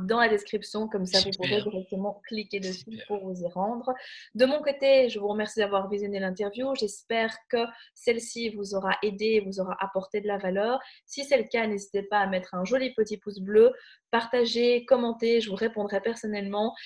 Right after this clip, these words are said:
Speaker 1: Et n'hésitez pas de nouveau à vous abonner, comme ça vous serez au courant de toutes les nouvelles vidéos.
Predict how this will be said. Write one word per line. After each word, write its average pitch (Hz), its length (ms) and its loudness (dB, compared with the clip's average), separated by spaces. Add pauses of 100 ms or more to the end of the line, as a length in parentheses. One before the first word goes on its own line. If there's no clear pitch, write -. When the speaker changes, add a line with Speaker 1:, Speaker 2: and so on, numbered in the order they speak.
(200)
Speaker 1:
Et 185 60 -2
n'hésitez 196 280 -2
pas 185 220 4
de 202 100 -2
nouveau 208 400 4
à 254 160 8
vous 220 340 2
abonner, 226 460 6
comme 190 180 0
ça 185 200 0
vous 185 80 -4
serez 185 240 -2
au 185 80 2
courant 208 320 -2
de 196 140 0
toutes 240 320 -8
les 196 120 0
nouvelles 214 480 4
vidéos. 202 500 6